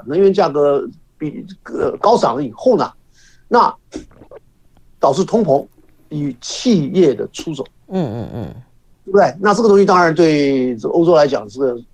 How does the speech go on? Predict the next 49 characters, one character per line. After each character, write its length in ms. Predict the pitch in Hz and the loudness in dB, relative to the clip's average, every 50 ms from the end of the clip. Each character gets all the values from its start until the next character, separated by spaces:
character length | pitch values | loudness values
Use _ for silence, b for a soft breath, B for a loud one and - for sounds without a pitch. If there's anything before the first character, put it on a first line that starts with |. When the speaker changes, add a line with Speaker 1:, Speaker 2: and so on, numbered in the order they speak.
| - - - 139 123 | -20 -16 -16 -14 -10
Speaker 1:
这 80 | - | -6
个 120 | 147 160 147 | -4 -2 -2
是 240 | 135 127 147 147 135 110 _ | -2 -4 -6 -8 -10 -12 _
挑 200 | - - 127 123 | -10 -10 -6 -4
战 120 | 160 156 | -2 -2
也 120 | 143 123 110 | -2 -2 -4
是 80 | - | -6
很 180 | 156 - 123 107 | -8 -8 -8 -10
严 160 | - - 120 | -10 -12 -10
峻 160 | 127 143 117 | -8 -8 -8
的 60 | 98 | -8
哈。 200 | - - - - - - - - | -10 -14 -16 -18 -18 -18 -14 -10
Speaker 2:
嗯。 140 | 175 160 139 - - B B B B | -8 -8 -8 -8 -12 B B B B
Speaker 1:
那 240 | B 240 247 208 - - - B B B _ _ _ - - - _ _ _ _ _ _ - | B 2 2 2 0 -2 -8 B B B _ _ _ -20 -20 -20 _ _ _ _ _ _ -2
这 80 | 254 | 0
个 80 | 226 214 | 2 4
当 140 | 226 214 208 | 4 4 4
然 80 | 190 | 4
美 100 | 170 156 | 2 2
国， 120 | 139 147 147 | 0 -2 -2
美 200 | 165 160 151 147 | -4 -2 -2 0
方 160 | 160 202 214 | 2 2 2
在 120 | 208 202 | 2 2
这 100 | - 208 | 2 2
里 380 | 196 160 139 127 123 117 113 110 | 0 0 0 -2 -2 -4 -6 -8
他 240 | - - 165 170 170 | -4 -2 0 0 0
也 360 | 151 131 123 117 113 113 113 110 113 135 - 156 160 - _ _ _ | 0 -2 -4 -4 -6 -8 -10 -10 -12 -14 -16 -20 -20 -20 _ _ _
不 100 | 180 202 | 0 2
愿 100 | 185 170 | 2 2
意 40 | 160 | 2
改 120 | - - | 0 -2
变， 240 | - 156 165 160 - _ _ _ | -2 -2 -2 -2 -4 _ _ _
他 160 | - - 160 | -8 -4 -2
说 160 | 160 175 170 | 0 0 0
是 100 | 147 160 175 | 0 0 -2
：“我 200 | 143 113 104 110 | -2 -2 -4 -6
是 80 | 135 | -6
为 160 | 151 165 165 147 | -4 -2 0 0
了 160 | 127 123 113 | 0 -2 0
照 180 | - - 151 | 0 0 0
顾 140 | 135 147 131 | 0 -2 -4
我 100 | 107 - | -6 -8
自 160 | - - - | -10 -10 -12
己 100 | - 110 | -12 -10
国 140 | 107 - 107 | -10 -8 -6
家 140 | 120 135 123 | -4 -2 -2
利 100 | 123 113 | -2 -4
益 100 | 107 101 - | -8 -12 -16
嘛。” 80 | - | -18